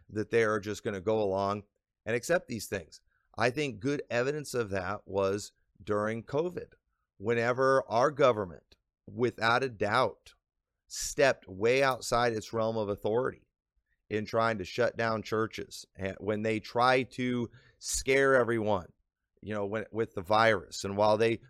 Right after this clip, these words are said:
tried to force people to wear masks and, and implement all these procedures in churches, there were a, there was a lot of pre-tribbers that played right along with it,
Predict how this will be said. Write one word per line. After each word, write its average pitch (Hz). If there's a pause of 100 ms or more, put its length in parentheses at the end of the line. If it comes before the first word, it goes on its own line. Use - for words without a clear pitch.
tried 131
to 123
force 120
people 117
to 101
wear 110
masks 113
and, 95
and 85
implement 123
all 127
these 123
procedures 117 (420)
in 135
churches, 117 (360)
there 143
were 147
a, 135 (480)
there 101
was 95
a 87
lot 107
of 120
pre-tribbers 110
that -
played 98
right 101
along 90
with 87
it, 117